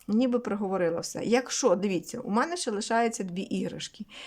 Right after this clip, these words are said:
Якщо треба майстер-клас по оформленню, пишіть. Пишіть під відео, і я буду бачити, чи потрібно, чи, чи не потрібно робити. Тому що, в принципі, нічого складного нема, там тільки є бу-, буквально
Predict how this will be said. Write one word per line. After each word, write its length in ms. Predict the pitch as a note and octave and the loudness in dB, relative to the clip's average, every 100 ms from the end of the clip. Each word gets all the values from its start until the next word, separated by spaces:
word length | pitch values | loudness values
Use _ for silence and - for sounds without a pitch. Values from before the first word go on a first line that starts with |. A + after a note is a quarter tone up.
| - - | -14 -8
Якщо 420 | G3 G3 - B3+ | -4 -4 2 2
треба 380 | A#3 A#3 G#3 F#3+ | 2 0 0 0
майстер-клас 720 | F#3+ F3+ - F#3+ - F#3+ - | -2 -2 -4 -8 -4 -2 -4
по 260 | - F#3+ - | -6 -4 -4
оформленню, 640 | - A#3 D#4 C#4 G#3 F3 - _ | 0 0 2 0 0 -4 -10 _
пишіть. 580 | - C#4 - D#3+ - - _ _ _ _ - - - - | 0 0 0 -2 -4 -12 _ _ _ _ -20 -20 -20 -4
Пишіть 500 | A3+ G#3+ D4 E4 - | 0 0 0 0 -2
під 220 | G#3 E3+ | -4 -4
відео, 600 | E3+ E3+ F3 A#3+ F4+ B4+ - - - - - | -2 0 2 2 4 2 -2 -18 -20 -10 -2
і 60 | |
я 160 | A#3 B3+ | 2 4
буду 280 | A#3+ A3 G#3+ | 2 0 2
бачити, 480 | A#3+ C4 - - | 2 2 -2 -6
чи 160 | A3 G#3+ | -4 -4
потрібно, 500 | G#3 G3+ B3+ A#3+ A3+ | -4 -2 0 2 0
чи, 480 | G#3+ G#3 G3+ F#3 F3 | 0 -2 0 0 -2
чи 180 | - F#3 | -4 -6
не 80 | |
потрібно 480 | F#3+ F#3 - G3 F3+ | -6 -8 -6 -4 -4
робити. 340 | E3+ F#3 G#3 E3+ | -4 -4 -6 -6
Тому 340 | G3+ G#3+ A3 | -4 -2 -2
що, 180 | A3 G#3+ | -4 -8
в 80 | G3+ | -6
принципі, 480 | A#3 A#3+ A#3+ - | 0 0 0 0
нічого 400 | A#3 A#3 A#3+ A3 | 2 4 2 0
складного 520 | G3 - G3 G#3+ A3+ A3+ | 0 -4 -2 2 2 2
нема, 260 | C4 A4+ | 2 0
там 200 | B4 D#4 | 0 -4
тільки 260 | - A#3 A3+ | -4 -4 0
є 120 | A3 | 0
бу-, 280 | G3 G3 A#3 | 0 -4 -6
буквально 540 | G3 G3+ B3 B3 G#3+ | -6 0 2 4 2